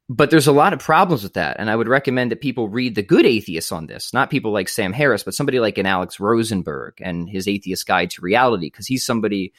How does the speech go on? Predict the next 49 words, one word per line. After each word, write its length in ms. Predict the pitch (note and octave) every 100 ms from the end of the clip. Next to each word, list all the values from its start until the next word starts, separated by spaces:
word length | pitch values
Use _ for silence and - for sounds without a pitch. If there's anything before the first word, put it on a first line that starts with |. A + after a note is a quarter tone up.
| _
or 80 | A#3+
even 220 | D4 B3
the 60 | D3+
old 200 | B2 D3
atheists. 440 | F#2+ E2+ D#2 -
The 80 | G#2
old 140 | B2+
atheists 360 | B2+ G2 E2+ -
were 100 | F2+
a 60 | F2
lot 240 | F#2 -
better, 240 | F2+ F#2
a 80 | E2
lot 180 | F2 -
more 160 | F#2 D#2+
consistent. 600 | - - D3+ - - - _ - - _ -
Um, 180 | F#2
because 260 | F2+ - C3+
they'll 120 | E3
drive, 600 | D#3+ C3 C#3 F#3+ A2 D2+
they'll 160 | - C3
embrace 480 | A#2+ A2 C#3 E3+ -
the 120 | G#2+
absurdities. 840 | E2+ - F2 D#2 - - - - _
But, 340 | - G2+ F#2 -
um, 400 | G2+ F2 E2+ E2
I 100 | -
think 180 | G#2 G2+
most 320 | G#2 B2 E3
people 300 | - G#2+ G2
will 100 | F#2+
see, 220 | F#2+ - - G2+
will, 280 | - G2+ F#2+
will, 200 | G2+ G#2
will 200 | B2+ B2
rather 340 | A2 C3+ C#3+ A#2+
question 480 | - C#3 - - G#2
the 80 |
starting 380 | G2 A#2+ A2 G2
premise 380 | G2 G2 F2 F2
and 100 | F2+
say, 220 | - G#2
"No, 160 | G#2 F#2
these, 240 | A2+ A2
these 240 | B2+ B2+ -
conclusions 500 | G#2+ - A#2 G2+ G2
are 60 |
too 320 | F#2 - B3
absurd. 520 | B2 F2+ F#2+ E2 C#2+